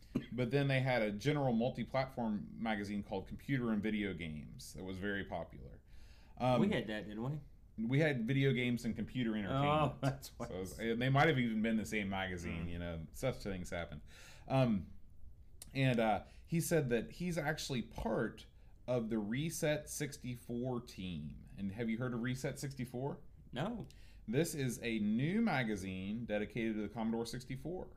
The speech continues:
Speaker 1: And so I think that this is even, uh, he didn't say, but this might even be a paper magazine.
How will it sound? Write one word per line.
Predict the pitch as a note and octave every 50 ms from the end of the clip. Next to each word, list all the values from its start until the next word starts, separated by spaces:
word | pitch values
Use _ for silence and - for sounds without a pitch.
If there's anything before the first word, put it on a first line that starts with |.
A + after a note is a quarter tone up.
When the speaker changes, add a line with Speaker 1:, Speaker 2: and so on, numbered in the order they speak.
| - - - - - - - - - -
Speaker 1:
And | G2+ G2 -
so | A#2+ A2
I | A2 G#2+
think | G#2+ - D#3 D#3+ -
that | B2+ G#2 -
this | B2+ B2+ A#2+ -
is | B2 A2 A2
even, | A2+ A#2 A2+ A#2 A#2+ A#2 G#2+
uh, | D#2+ F#2+ G#2 G#2 - -
he | - D#3+
didn't | D#3+ E3 C3 A#2+
say, | A2+ - G3 G3 F3+ B2 G2 G#2 B2+ C3+ - - - - - - -
but | G2+ A2+ A#2+ A2 - -
this | A#2+ C3 B2
might | C3+ C3+ C#3+ D#3
even | D3 C#3 A#2+ A2
be | G#2+ A2+ G2+
a | F#2
paper | - - F#3 G#3 A#3 - - B2 G#2+
magazine. | F2+ F2 E2 E2 D#2+ D#2+ D#2+ D#2 D#2 D2+ D2 -